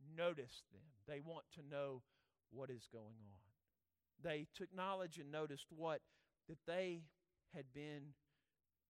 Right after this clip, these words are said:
with Jesus. He changed the disciples.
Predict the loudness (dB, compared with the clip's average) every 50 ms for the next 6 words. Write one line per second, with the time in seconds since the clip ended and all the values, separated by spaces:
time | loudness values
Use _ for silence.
0 | _ -8 -8 -8 -8 -10 -12 -12 -8 -8 -8 -8 -8 -12 -16 -18 -16 -16 -16 -16
1 | -16 -18 -20 -16 -10 -8 -6 -6 -6 -4 -4 -4 -2 -4 -6 -8 -8 -10 -10 -10
2 | -8 -4 -2 0 0 0 -2 -6 -12 -14 -14